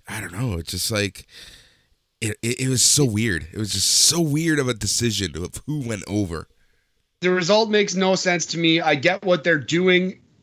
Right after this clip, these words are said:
Speaker 2: in the future, but it could have been achieved in a million different ways. Mickie James defeats Kylie Rae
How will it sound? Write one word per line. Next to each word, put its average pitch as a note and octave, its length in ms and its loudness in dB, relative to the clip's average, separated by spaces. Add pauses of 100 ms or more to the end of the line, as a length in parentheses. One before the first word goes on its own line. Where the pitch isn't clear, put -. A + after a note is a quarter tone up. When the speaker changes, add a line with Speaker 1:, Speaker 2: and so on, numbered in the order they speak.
(180)
Speaker 2:
in E3 160 2
the D3 80 -4
future, A#3 600 2
but F#3 200 4
it E3+ 120 4
could F#3 140 2
have D3 120 -4
been D#3 180 2
achieved C#3+ 380 -2
in C#3+ 100 2
a C3+ 80 2
million C#3+ 600 0
different B2+ 300 -2
ways. A2 280 0
Mickie G3+ 320 2
James F#3 460 4
defeats - 800 2
Kylie A3 720 0
Rae E3 580 2